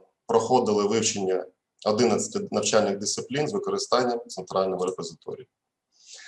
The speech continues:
Також, е, забезпечення заочної форми навчання, близько дев'яносто відсотків проходить дистанційно. Як ви бачите,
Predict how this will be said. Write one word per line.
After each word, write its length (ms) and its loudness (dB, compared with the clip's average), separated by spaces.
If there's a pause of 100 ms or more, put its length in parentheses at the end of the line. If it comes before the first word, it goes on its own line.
(480)
Також, 720 2
е, 200 8
забезпечення 720 4
заочної 460 4
форми 280 2
навчання, 480 2
близько 380 -2
дев'яносто 560 0
відсотків 720 -4
проходить 460 -2
дистанційно. 1000 2
Як 200 -4
ви 60 -2
бачите, 520 2